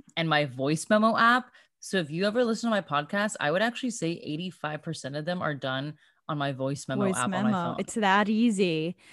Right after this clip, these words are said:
Speaker 2: I think that's so
Speaker 1: Yes.
Speaker 2: powerful though, because some people think, like you said, you need an editor, or even promoting your episodes on your social media. People think you need someone to do that. But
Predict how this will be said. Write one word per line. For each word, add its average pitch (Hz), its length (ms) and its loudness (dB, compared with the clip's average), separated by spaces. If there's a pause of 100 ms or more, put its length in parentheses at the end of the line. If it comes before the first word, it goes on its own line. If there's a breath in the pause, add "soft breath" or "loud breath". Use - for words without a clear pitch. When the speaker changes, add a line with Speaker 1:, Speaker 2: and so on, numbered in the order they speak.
(120)
Speaker 2:
I 247 80 6
think 359 160 0
that's 403 220 4
so 165 260 6
Speaker 1:
Yes. 156 200 4
Speaker 2:
powerful 254 560 4
though, 208 160 4
because 214 260 0
some 220 160 0
people 214 260 2
think, 254 380 6
like 185 220 0
you 208 80 0
said, 254 340 4
you 175 80 0
need 185 240 -2
an 202 180 -4 (140)
editor, 226 680 6
or 196 240 2 (240 loud breath)
even 254 340 4
promoting 214 600 2
your 196 180 0
episodes 202 520 -2
on 180 120 -4
your 175 140 -8
social 190 420 -4
media. 196 440 0
People 190 300 -2
think 190 280 -6
you 180 60 -6
need 185 180 -6
someone 175 380 -6
to 165 80 -10
do 208 260 -2
that. - 260 2
But 202 220 2